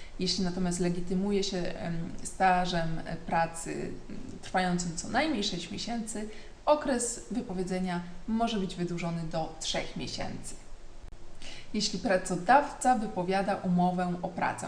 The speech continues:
i tutaj podkreślam, tylko w sytuacji, kiedy to pracodawca, a nie pracownik, wypowiada umowę o pracę, pracownikowi przysługują dni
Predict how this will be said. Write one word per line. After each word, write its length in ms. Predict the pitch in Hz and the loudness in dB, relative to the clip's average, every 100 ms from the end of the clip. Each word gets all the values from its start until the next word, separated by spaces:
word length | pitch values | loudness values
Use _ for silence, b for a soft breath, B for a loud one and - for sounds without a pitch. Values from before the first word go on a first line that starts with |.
| - 170 | -8 -8
i 60 | |
tutaj 380 | 180 247 269 240 | -2 -2 0 0
podkreślam, 680 | 240 220 - 180 - - - - - - - | -2 -6 -4 -2 -2 -4 -6 -8 -10 -12 -4
tylko 340 | 233 269 302 | 0 2 2
w 40 | 294 | -2
sytuacji, 500 | - - 208 214 - | -4 0 0 0 -4
kiedy 200 | 190 196 | -2 -2
to 120 | 214 | -4
pracodawca, 960 | - 233 214 240 202 233 254 - 175 - | -2 -2 0 -2 4 4 4 2 -2 0
a 80 | 269 | -2
nie 140 | 285 | -2
pracownik, 640 | - 185 - - 165 - - B B B 202 | 0 0 0 -4 -4 -6 -12 B B B -6
wypowiada 500 | 202 180 202 202 185 | -2 4 6 6 4
umowę 440 | 180 175 180 165 | 4 4 2 -2
o 60 | - | -4
pracę, 680 | - 156 - - 156 208 233 B B B - | 0 0 0 -2 0 0 -2 B B B 6
pracownikowi 1000 | 269 - 277 208 180 185 170 165 185 185 | 8 10 6 6 2 2 2 2 -2 -2
przysługują 920 | - 285 - 233 190 196 202 202 190 | -2 -2 -4 -4 -2 0 2 2 2
dni 540 | 180 185 202 254 302 | 4 6 8 6 2